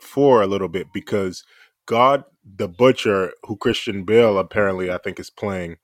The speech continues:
the villain in Thor four, has a weapon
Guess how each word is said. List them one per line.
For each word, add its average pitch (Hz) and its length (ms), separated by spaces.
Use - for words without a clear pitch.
the 95 120
villain 104 460
in 98 180
Thor 107 260
four, 98 420
has 113 240
a 101 120
weapon 101 580